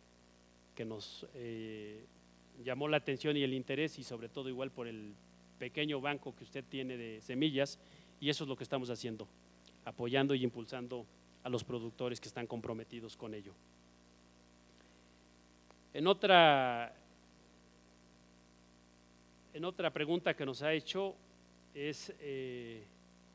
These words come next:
¿qué ha hecho la sedagro para asegurar las cosechas del maíz del alto rendimiento? A fin de proteger las siembras del maíz,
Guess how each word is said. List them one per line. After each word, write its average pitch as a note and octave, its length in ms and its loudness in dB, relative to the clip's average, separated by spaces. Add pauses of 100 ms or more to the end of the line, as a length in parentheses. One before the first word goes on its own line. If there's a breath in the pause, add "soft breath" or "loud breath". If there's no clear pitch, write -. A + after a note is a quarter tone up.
(600)
¿qué - 80 6
ha G3+ 40 12
hecho G#3+ 160 6
la F3+ 100 8
sedagro F3+ 440 6
para C#3+ 180 2
asegurar D3+ 720 2
las A#2+ 680 -2
cosechas D3+ 480 -4
del C3 140 -2
maíz C#3 600 -4 (420)
del C3 260 -2
alto C#3 280 0
rendimiento? C3+ 680 -2 (1400)
A C#3 100 -4
fin G#3 180 2
de G#3+ 100 8
proteger E3+ 600 4
las D3+ 220 0
siembras F3 300 0
del C3+ 140 0
maíz, D3 520 -2